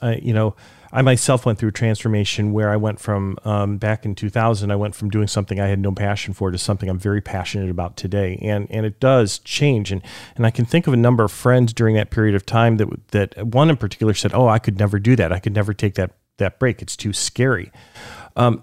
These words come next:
fear stops a lot of people from this, though. I mean, you know, before you got to that stage of vulnerability, um,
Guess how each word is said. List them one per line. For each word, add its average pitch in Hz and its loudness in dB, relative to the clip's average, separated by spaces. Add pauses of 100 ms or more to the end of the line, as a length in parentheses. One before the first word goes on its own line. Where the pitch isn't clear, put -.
fear 196 0
stops - -2
a 143 2
lot 101 4
of 98 -2
people 95 -4
from 92 -4
this, 90 -4
though. 95 -2
I 127 0
mean, 127 4
you 151 0
know, 151 4
before 180 2
you 185 -2
got 156 0
to 156 -2
that 131 2
stage 127 0
of 110 0
vulnerability, 113 2 (520)
um, 117 2